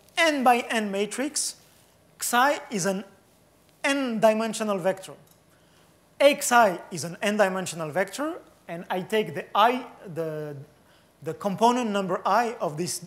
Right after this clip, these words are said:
N, di-, N dimensional vector. That's going to be the, the return of asset I, right? So here the Xi, there are I, I, uh, it's a, it's a, they are independent and Ga-, and, uh, standard Gaussians, right?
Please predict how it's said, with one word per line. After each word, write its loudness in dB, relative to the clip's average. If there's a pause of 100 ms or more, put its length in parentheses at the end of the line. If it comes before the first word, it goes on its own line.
(120)
N, -2
di-, -2 (220)
N -6
dimensional -8
vector. -8 (480)
That's -4
going 0
to -6
be -2
the, -2
the -6
return -2
of -2
asset -8
I, -14 (560)
right? -18 (1120)
So 4
here 2
the -2
Xi, -2 (440)
there 4
are 2
I, 6
I, 0 (120)
uh, -10
it's -8
a, -4 (560)
it's -14
a, -12 (120)
they -6
are 0
independent 0
and -2
Ga-, 2
and, -10
uh, -10 (380)
standard 0
Gaussians, -4
right? -20